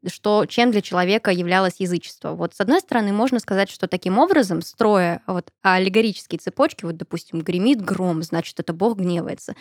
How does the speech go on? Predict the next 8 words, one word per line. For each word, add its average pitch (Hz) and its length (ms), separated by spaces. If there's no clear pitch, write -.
древний 277 300
человек 196 380
пытался 214 360
себе 196 360
объяснить 196 760
природу 185 400
этих - 240
явлений. 170 420